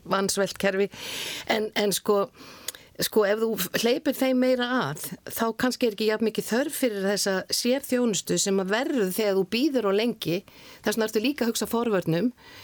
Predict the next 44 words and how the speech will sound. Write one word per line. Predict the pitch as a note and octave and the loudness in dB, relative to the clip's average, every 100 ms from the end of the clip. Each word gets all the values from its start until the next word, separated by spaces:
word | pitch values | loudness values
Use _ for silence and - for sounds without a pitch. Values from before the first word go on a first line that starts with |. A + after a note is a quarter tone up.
| - - - | -18 -18 -14
Svo | - G#3 | -2 2
að, | G3+ G#3 | 2 2
hérna, | G#3+ G#3 G#3 G3 - - - G#3+ | 2 2 0 -2 -8 -12 -8 -4
og | G#3 | 0
þá | B3+ | 0
þarftu | C#4 C4 B3 | 0 0 -2
líka | A#3+ | 0
að | G#3+ | 0
undirbúa | C4 D#4+ C#4+ A3+ G#3 | 0 0 -2 0 0
fólk, | G#3 F#3 | 0 0
þannig | A3+ G#3+ | 0 0
að | G#3 | 0
það | G#3 | 0
þarf | G#3+ A3 | 0 0
líka | B3+ G#3+ | 0 -2
að | G#3+ | 0
vera | G#3 | -2
eitthvað | G#3 G#3+ | 0 0
nám | G#3 G#3+ A#3 D4 | 2 0 2 0
til | - G#3+ | 2 0
að | G3 | 0
fólk | A3+ G#3+ - | -2 0 -2
komi | A#3 | 0
ekki, | A3+ G3+ | 0 0
þú | G3 | 0
bara | F#3+ | -2
hendið | A3+ A3+ G#3+ | -2 2 2
þeim | G#3 | 4
inn | G#3 G3+ | 2 0
og | G3 | 0
þú | G3+ | -4
ert | - | -2
bara | F#3+ | -2
að | F#3+ | 0
fara | F#3+ | 2
að | |
vinna | G#3+ G#3 F#3 | 2 2 0
sem | G3 | 0
jafningi, | A#3 A3+ D#3 E3 F#3 - - - | 0 -2 0 -2 -2 -10 -12 -6
það | F3 | -2
þarf | F#3+ | -2
líka | A#3+ G3 | -2 -2
að | |
styrkja | - B3+ C#4 - | 0 0 -2 -4